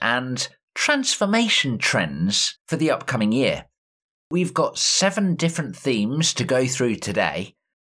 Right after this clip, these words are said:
and in full disclosure, to be honest, I don't think there are any groundbreaking themes in those seven. None of them are gonna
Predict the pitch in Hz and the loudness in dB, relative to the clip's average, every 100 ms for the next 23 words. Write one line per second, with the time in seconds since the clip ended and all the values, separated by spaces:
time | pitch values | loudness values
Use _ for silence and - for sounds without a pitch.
0 | _ 151 190 175 240 226 156 - 208 202 | _ 2 2 2 0 0 0 0 2 2
1 | 160 - 107 - _ - 131 151 196 262 | 2 0 -2 -4 _ -6 -2 2 2 2
2 | - 156 196 175 247 190 165 165 143 123 | 0 2 2 2 0 2 4 4 4 2
3 | 151 160 131 - _ 92 123 127 135 143 | 2 2 0 -4 _ -6 0 2 4 2
4 | 147 131 - 120 107 - 117 110 - 170 | -2 -4 0 0 2 0 0 0 -2 -2
5 | 139 90 87 85 117 123 107 104 - 113 | 0 2 2 2 0 2 2 2 0 0
6 | 85 67 65 _ _ _ _ 131 190 202 | -2 -6 -12 _ _ _ _ 0 4 4
7 | 156 139 127 135 127 117 113 | 2 2 2 2 2 2 0